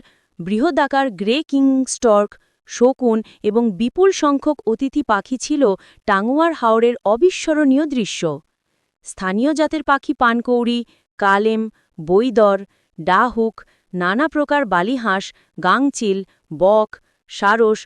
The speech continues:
প্রভৃতির সমাহারও বিস্ময়কর। সাধারণ হিসেবে বিগত শীত মৌসুমের প্রতিটিতে কুড়ি পঁচিশ লক্ষ পাখি টাঙ্গুয়ার হাওরে ছিল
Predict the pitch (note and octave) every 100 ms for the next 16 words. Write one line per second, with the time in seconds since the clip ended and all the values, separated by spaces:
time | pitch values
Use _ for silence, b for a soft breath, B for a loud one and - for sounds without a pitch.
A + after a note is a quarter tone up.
0 | _ _ A3+ A#3 B3+ E4+ E4 - A3+ A3+
1 | G#3+ A3 E4 C#4+ - F#3+ E3 E3 D3+ D3
2 | _ _ _ _ _ _ _ - F#3+ F#3+
3 | C4 F#4 E4 D#4 E4 C#4+ D#4+ D#4+ b b
4 | F3+ A3+ B3+ C#4 - C4+ E4 C4+ B3 B3
5 | - B3+ B3+ - A#3 - E4 D4+ - F3
6 | F3+ b b b C4 D#4 G4+ - D4+ D#4+
7 | D#4 C4 C#4 - C#4+ G#3 F#3+ - C#4+ A#3
8 | G#3 G#3+ A3 G3 F3+ F3+ G#3 - G#3